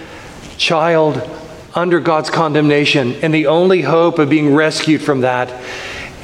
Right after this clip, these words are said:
is by what Christ has done. So we want to herald that good news,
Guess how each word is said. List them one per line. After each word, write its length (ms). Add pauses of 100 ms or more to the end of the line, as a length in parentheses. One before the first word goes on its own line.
(220)
is 640 (440)
by 160
what 240
Christ 320
has 160
done. 180
So 180
we 240
want 300
to 80
herald 600
that 280
good 220
news, 600